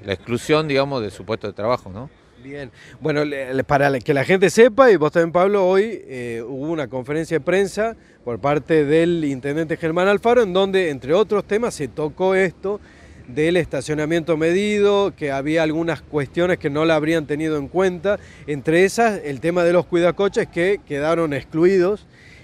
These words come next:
Speaker 2: y lo que nos dijo en la conferencia es que ya estaban sumando, ya lo estaban incluyendo de a poco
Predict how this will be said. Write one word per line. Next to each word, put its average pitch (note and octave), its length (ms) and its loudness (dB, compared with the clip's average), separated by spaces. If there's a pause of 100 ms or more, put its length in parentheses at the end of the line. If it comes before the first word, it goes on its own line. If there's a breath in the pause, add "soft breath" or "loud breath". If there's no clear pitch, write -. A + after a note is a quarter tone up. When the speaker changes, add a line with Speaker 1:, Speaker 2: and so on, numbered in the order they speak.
Speaker 2:
y G3 60 -10
lo A#3+ 140 2
que G3 140 -2
nos E3 160 0
dijo A3 500 2 (140)
en C3 180 -6
la A#2 140 -4
conferencia D3+ 500 -4
es E3 80 -6
que G3 300 0 (360 loud breath)
ya D#3 280 2
estaban G#3 560 2
sumando, F3+ 800 0
ya D#3+ 180 -4
lo D#3 100 -2
estaban E3 320 -2
incluyendo D#3 500 -4
de D3+ 80 2
a C3 60 -2
poco F3+ 460 -4